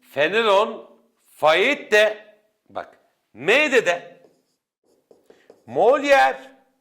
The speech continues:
ve Milton. Ama ben özellikle Molière. İşte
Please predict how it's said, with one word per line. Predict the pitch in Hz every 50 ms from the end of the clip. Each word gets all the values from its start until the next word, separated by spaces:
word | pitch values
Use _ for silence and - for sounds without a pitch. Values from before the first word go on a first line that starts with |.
| _ _
ve | 147 - 95 - - - - _ _ -
Milton. | 107 120 113 98 - - - - - - _ _ _ _ _ _ -
Ama | 165 135 - - 69 - - 117
ben | 175 196 202 196 - - - - _ _ -
özellikle | 120 117 95 104 98 87 87 90 - - 123 120 - - - _ _ _ _ _ _
Molière. | 90 85 71 62 - - - - - _ _ _ _ _ _ _ _ -
İşte | 127 - - - - 90 85 85 85 85 82 82 -